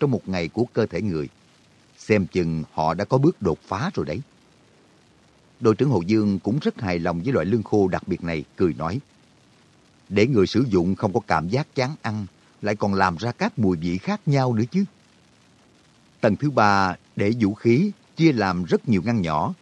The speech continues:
như hộp đựng đồ trang điểm của các bà các cô vậy. Các loại vũ khí được cố định trong các ngăn nhỏ bằng bọt biển. Ngăn lớn nhất chiếm ba phần tư không gian cũng là ngăn để vũ khí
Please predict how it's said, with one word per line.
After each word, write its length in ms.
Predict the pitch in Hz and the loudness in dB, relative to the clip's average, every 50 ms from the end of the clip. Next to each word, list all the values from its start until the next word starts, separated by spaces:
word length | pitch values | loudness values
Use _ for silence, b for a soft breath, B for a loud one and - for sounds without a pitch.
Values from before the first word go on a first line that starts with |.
| _ _ | _ _
như 160 | - 135 143 131 | 0 2 2 2
hộp 240 | 104 90 87 - | 2 0 -2 0
đựng 200 | 101 95 80 95 | -2 -2 -2 0
đồ 220 | 98 98 90 87 87 - | 2 2 2 2 0 0
trang 200 | 131 120 113 98 | 0 0 0 -2
điểm 180 | 85 80 98 | -2 -4 -4
của 80 | - 147 | -4 -4
các 200 | - 170 - - | -4 -4 -4 -2
bà 100 | - 82 | -4 -2
các 180 | - - - - _ | -2 -4 -8 -4 _
cô 200 | 104 101 95 76 | 2 2 2 2
vậy. 160 | 78 78 71 67 - _ _ _ _ _ _ _ _ _ _ _ _ | 0 -4 -6 -6 -10 _ _ _ _ _ _ _ _ _ _ _ _
Các 220 | - 180 - - | -2 -2 -2 0
loại 140 | 110 98 90 92 | 0 0 0 2
vũ 140 | 107 - 123 | 0 -2 -4
khí 320 | - - 135 151 202 226 | 0 0 2 2 2 2
được 140 | 170 107 - - | 0 0 -2 0
cố 200 | - 143 202 208 | 0 2 2 2
định 280 | 123 90 82 82 87 | 2 0 0 -2 -2
trong 160 | 87 - 123 - | -2 -2 -2 -2
các 140 | 175 170 165 | -4 -4 0
ngăn 180 | 139 120 110 | 0 0 2
nhỏ 260 | 92 82 76 78 104 | 0 0 0 -2 -2
bằng 320 | - - 92 90 87 80 80 | -2 -2 -2 -2 -2 -2 -2
bọt 120 | 85 78 - | -2 -4 -4
biển. 280 | - 82 78 76 82 147 - - _ _ _ _ _ _ _ _ - | -4 -4 -4 -2 -4 -6 -6 -10 _ _ _ _ _ _ _ _ -4
Ngăn 200 | 117 120 110 104 | -2 -2 0 2
lớn 240 | 98 101 113 170 175 | 2 2 2 4 4
nhất 140 | 180 202 - _ _ _ _ _ | 2 2 0 _ _ _ _ _
chiếm 260 | - 120 127 190 185 | 4 4 4 4 2
ba 100 | 160 131 | 0 0
phần 160 | 120 - 90 | 0 -2 -6
tư 240 | 80 - 104 101 98 | 0 0 2 2 2
không 280 | 95 - 127 110 104 92 | 2 0 0 0 2 0
gian 220 | 101 98 95 92 90 - _ _ _ | 0 -2 -2 -4 -6 -8 _ _ _
cũng 200 | - 123 131 202 | 2 4 4 4
là 300 | 185 127 104 98 92 90 | 2 2 2 2 0 0
ngăn 240 | 87 123 143 135 120 | 0 0 0 0 0
để 100 | 95 85 95 | -2 0 -2
vũ 100 | 101 107 | -2 -2
khí 180 | - - 120 | -2 -6 -8